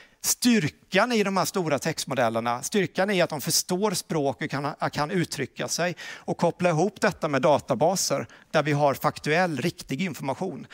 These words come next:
Och det, jag demade det igår för våran rektor. Där har jag, liksom, lagt in högskoleförordningen och, eh, eh, våra lokala regler för examination och så vidare och så vidare då. Och sen kan jag då, nu ser det lite hackigt ut och det är precis vad det är, jag har inte byggt en applikation av detta,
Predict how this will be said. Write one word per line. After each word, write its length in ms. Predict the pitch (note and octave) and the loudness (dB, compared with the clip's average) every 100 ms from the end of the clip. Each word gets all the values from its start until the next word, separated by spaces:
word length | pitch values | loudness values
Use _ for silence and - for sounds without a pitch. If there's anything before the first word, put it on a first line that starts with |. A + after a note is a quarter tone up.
| - - | -18 -18
Och 260 | - - D#3+ | -20 -4 2
det, 120 | F3 | 4
jag 200 | F3+ D#3 | 4 4
demade 360 | A3 F#3+ F3+ F#3 | 4 4 4 4
det 160 | E3+ | 4
igår 340 | D#3+ C#3+ F#3 F#3+ | 2 0 2 2
för 120 | G3+ | 2
våran 260 | F#3+ D3 | 4 4
rektor. 460 | C#3 D#3 - B2+ B2 | 2 -2 -6 -4 -2
Där 100 | C3+ | 2
har 100 | D3 | 4
jag, 140 | E3 | 4
liksom, 260 | D3 C#3+ D3+ | 2 -2 -2
lagt 180 | D3+ - | -2 0
in 120 | C#3+ | -2
högskoleförordningen 1500 | C#3 F3+ C#3 - C#3+ C3+ - C#3 F3+ F3+ F#3 F#3 F#3+ F#3 F3+ | 2 2 0 -4 -2 -2 -2 0 2 0 -2 0 0 -2 -2
och, 400 | F3+ D3+ _ - | -2 -2 _ 0
eh, 240 | D#3 C#3+ B2 - - - - - - | 4 4 2 -8 -20 -18 -18 -12 -2
eh, 460 | C#3+ C3+ B2+ B2 | 2 4 4 4
våra 220 | B2 E3 | 4 4
lokala 420 | D3+ D#3 F3 D3 D3 | 4 4 4 4 4
regler 500 | C3+ E3 E3 D#3 D3 | 4 2 2 0 0
för 100 | D3+ | -2
examination 720 | - C3+ B2+ A#2+ G3 G#3 G3 | -2 -2 -4 0 0 0 -2
och 120 | F3 | -4
så 100 | F3 | -2
vidare 260 | F3 D3+ C3+ | 0 2 0
och 80 | |
så 80 | C#3+ | 0
vidare 340 | D3+ C#3+ A#2+ C#3 | -2 0 -2 -2
då. 180 | C#3+ - - - | -4 -4 -12 -18
Och 360 | - - F3+ - - | -8 -2 -2 -4 -12
sen 240 | - A3+ G#3 | -2 0 2
kan 180 | G3+ G#3 | 2 4
jag 120 | F#3 | 4
då, 240 | E3+ D3 C3 | 4 4 2
nu 200 | F#3+ D#3 | -2 0
ser 200 | F3 C#3+ | 2 2
det 80 | C#3+ | 2
lite 140 | C3+ | 2
hackigt 360 | C3+ - E3 F3 | 0 0 -2 -2
ut 200 | E3+ - | -2 -2
och 40 | |
det 60 | C#3 | -4
är 40 | |
precis 280 | C#3 C#3 - | 0 0 0
vad 100 | D3+ | 2
det 40 | |
är, 100 | C#3 | 4
jag 100 | C#3+ | 4
har 40 | D3 | 0
inte 120 | - | 0
byggt 180 | D3 - | -2 0
en 60 | |
applikation 500 | B2+ C3 C#3 E3+ E3 | -4 -2 -2 0 0
av 60 | F3 | 2
detta, 320 | E3 - D3 | 0 0 -4